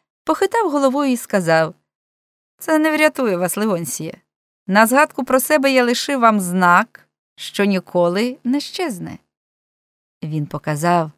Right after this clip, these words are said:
розрізи на її коліні і всміхнувся. «Ознака тварюки», відповіла вона,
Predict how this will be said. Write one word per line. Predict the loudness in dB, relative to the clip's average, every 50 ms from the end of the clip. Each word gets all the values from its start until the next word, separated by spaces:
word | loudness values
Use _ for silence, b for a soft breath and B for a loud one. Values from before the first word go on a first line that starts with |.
| _ _ _ _ _ _
розрізи | -6 -4 -2 -2 -2 -2 -2 -2 -2 -2 -2 -2 -2 -2 -2 -4 _ _ _ -6
на | -4 -4
її | -2 -2 -4 -4 -6
коліні | -8 -6 -8 -6 -4 -2 -2 0 0 0 0 -2 -4 _
і | -12 -10
всміхнувся. | -10 -10 -8 -8 -8 -8 -8 -10 -10 -10 -10 -12 -12 -12 -14 -14 -16 _ _ _ _ _ _ _ _ _ _ _ _ _ _ _ -8
«Ознака | -6 -4 0 0 2 2 0 0 -2 -2
тварюки», | 0 2 4 6 6 8 8 6 6 4 0 -2 -2 -2 -6 _ _ _ _ _ _ _ _ _ _ _ -4
відповіла | -4 -4 -2 -2 -2 0 0 0 0 0 0 0
вона, | 0 0 0 0 -2